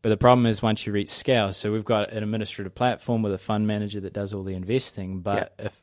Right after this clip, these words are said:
Speaker 1: if this marketing kicks off, like I believe it will,
Speaker 2: Mm.
Speaker 1: you being able to handle that scale, it needs to be, process needs to be slick. 'Cause if you
Speaker 2: Yeah.
Speaker 1: don't operationally deliver on the brand promise,
Speaker 2: Mm.
Speaker 1: then no more brand.
Speaker 2: Yeah.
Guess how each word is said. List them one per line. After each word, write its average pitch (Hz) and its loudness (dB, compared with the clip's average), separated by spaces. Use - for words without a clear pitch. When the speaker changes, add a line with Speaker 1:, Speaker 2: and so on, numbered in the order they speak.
Speaker 1:
if 110 -6
this 117 0
marketing 110 0
kicks - -6
off, 107 -2
like 101 -4
I 95 -4
believe 98 -2
it 90 -6
will, 107 0
Speaker 2:
Mm. 113 -2
Speaker 1:
you 110 0
being 120 6
able 117 6
to 104 2
handle 110 0
that 101 -4
scale, 110 2
it 101 -2
needs 101 -2
to 107 -6
be, 101 -2
process 113 2
needs 98 -4
to 92 -10
be 95 -6
slick. - -2
'Cause 101 -4
if 107 -2
you 120 4
Speaker 2:
Yeah. 117 6
Speaker 1:
don't 110 0
operationally 101 -2
deliver 104 0
on 98 -2
the 95 -2
brand 95 -2
promise, 95 -6
Speaker 2:
Mm. 120 2
Speaker 1:
then 95 -2
no 98 -4
more 90 -4
brand. 95 -2
Speaker 2:
Yeah. - 0